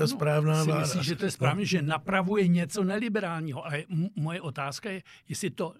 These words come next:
Speaker 1: ano, je to neliberální, to, to dědictví Kačinského je neliberální.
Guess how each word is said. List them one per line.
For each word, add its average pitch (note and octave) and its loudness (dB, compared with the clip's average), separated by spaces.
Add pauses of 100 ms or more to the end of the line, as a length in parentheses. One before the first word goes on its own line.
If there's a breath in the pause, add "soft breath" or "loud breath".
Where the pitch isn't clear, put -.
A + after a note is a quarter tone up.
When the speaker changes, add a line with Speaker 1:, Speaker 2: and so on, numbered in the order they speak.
(200)
Speaker 1:
ano, G3 -4 (160)
je C3 2
to F4+ -6
neliberální, D#3 0
to, C3+ -8
to C3+ -8
dědictví C3 -6
Kačinského F#3 -10
je G3 -6
neliberální. C3+ -6